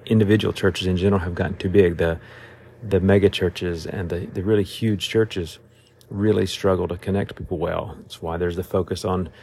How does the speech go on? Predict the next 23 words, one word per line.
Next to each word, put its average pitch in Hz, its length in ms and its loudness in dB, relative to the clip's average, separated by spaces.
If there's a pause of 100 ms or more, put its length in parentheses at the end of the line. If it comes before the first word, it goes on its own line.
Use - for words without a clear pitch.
(400)
trying 95 260 0
to 95 60 4
get 90 160 -2
people 98 240 0
into 92 140 0
small 95 340 2
groups 87 480 -4
and 85 300 -8 (260)
trying 95 200 -2
to 92 60 0
get 92 120 -4
people 98 240 -2
into 92 160 -2
relational 90 440 0
environments, 90 440 2
because 95 320 -4
the 95 80 2
big 123 180 2
church - 260 2
really 92 220 2
struggles 101 400 2
with 82 140 -2
that. 80 160 -2